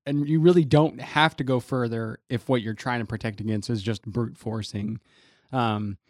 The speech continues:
obviously, I, I don't know if you, have you ever checked, um, Have I Been Pwned? Is that what it's called?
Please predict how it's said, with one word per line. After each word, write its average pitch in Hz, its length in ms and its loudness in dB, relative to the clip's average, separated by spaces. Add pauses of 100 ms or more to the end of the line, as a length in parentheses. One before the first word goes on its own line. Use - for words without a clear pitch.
(200)
obviously, 131 640 2 (920)
I, 147 160 2
I 156 60 2
don't 175 100 4
know 147 140 4
if 117 100 -2
you, 131 160 -2 (100)
have 120 140 -2
you 156 80 2
ever 143 320 0
checked, - 480 -6
um, 101 540 -4 (720)
Have 123 180 0
I 120 60 2
Been 113 400 0
Pwned? 175 400 -2 (160)
Is 143 80 -8
that 160 80 -4
what 190 80 -8
it's 175 100 -12
called? 185 280 -4